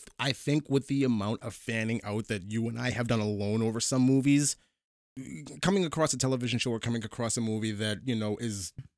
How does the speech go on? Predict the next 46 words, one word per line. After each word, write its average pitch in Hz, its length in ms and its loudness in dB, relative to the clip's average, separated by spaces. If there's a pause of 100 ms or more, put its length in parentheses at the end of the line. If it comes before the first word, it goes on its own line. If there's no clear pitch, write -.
(220)
pretty 135 180 0
universally 113 640 2
dogged 95 300 -4
upon, 120 440 -2
I 135 60 2
think 135 220 -2
it 90 40 -8
would 95 140 -4
be 85 100 -10
fine. - 360 -14
I 120 80 -4
don't 127 180 2
think 120 460 0
there 131 120 4
would 117 180 0
be 107 180 -2
any 104 160 -2
lack 95 340 -4
of 95 80 -12
conversation 95 760 -6
there. - 200 -16 (420)
You 156 80 2
can 147 120 2
still 151 220 2
talk 131 340 -2
about 113 260 0
how 104 480 0 (220)
<laughs> - 580 0 (300)
certain 127 580 2 (400)
decisions 120 580 2
weren't 117 300 0 (160)
just, 101 480 0
or 117 180 0
certain, 117 720 0
you 127 80 -2
know, 113 140 0
choices 113 500 0
that 87 140 -6
were 107 80 0
made 107 280 0
from 107 120 -2
a 104 40 -2
storytelling 104 460 -4
mechanic 101 420 -4
were 110 120 -2
just 101 320 -4